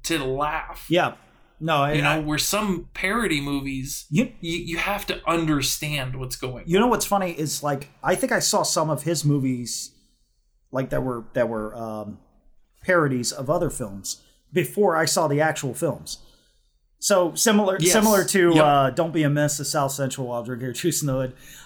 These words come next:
Speaker 2: I saw that before
Speaker 1: Oh
Speaker 2: I
Speaker 1: my
Speaker 2: s-,
Speaker 1: God, that movie's
Speaker 2: I saw that
Speaker 1: amazing.
Speaker 2: before I saw, uh, the films that were parodied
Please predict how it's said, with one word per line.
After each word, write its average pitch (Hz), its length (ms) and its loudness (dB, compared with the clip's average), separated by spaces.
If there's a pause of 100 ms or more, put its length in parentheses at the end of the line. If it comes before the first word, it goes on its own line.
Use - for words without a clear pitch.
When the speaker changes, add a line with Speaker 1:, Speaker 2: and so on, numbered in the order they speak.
(140)
Speaker 2:
I 170 140 2
saw 180 240 4
that 165 220 4
before 165 360 4
Speaker 1:
Oh 160 40 6
Speaker 2:
I 156 140 8
Speaker 1:
my 147 80 8
Speaker 2:
s-, 131 100 2
Speaker 1:
God, 190 160 0
that 131 180 0
movie's 127 240 4
Speaker 2:
I 147 80 6
saw 202 260 6
that 190 140 6
Speaker 1:
amazing. 160 200 2 (120)
Speaker 2:
before 175 680 4
I 135 160 2
saw, 143 680 4 (680)
uh, 127 380 2 (220)
the 147 200 2
films 143 460 2
that 131 240 -2
were 120 100 -6
parodied 120 540 -4